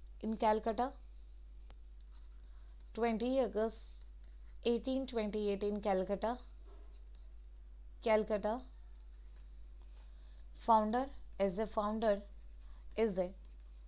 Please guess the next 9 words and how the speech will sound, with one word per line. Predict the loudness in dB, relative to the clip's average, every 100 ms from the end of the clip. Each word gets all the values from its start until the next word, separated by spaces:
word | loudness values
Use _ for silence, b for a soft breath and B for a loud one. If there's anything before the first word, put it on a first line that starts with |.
| -2 6
Raja | 10 10 8 6 6 6
Ram | 6 4 0 -6
Mohan | 0 4 6 4 2 2
Rai, | 2 2 -2 -10 0
Mohan | 2 4 4
Rai. | 4 2 0 -12 b b
Headquarter, | b 2 2 6 6 8 6 6 4 0 -4
headquarter | 2 2 4 6 8 6 4
location, | 4 2 2 0 0 -2 -4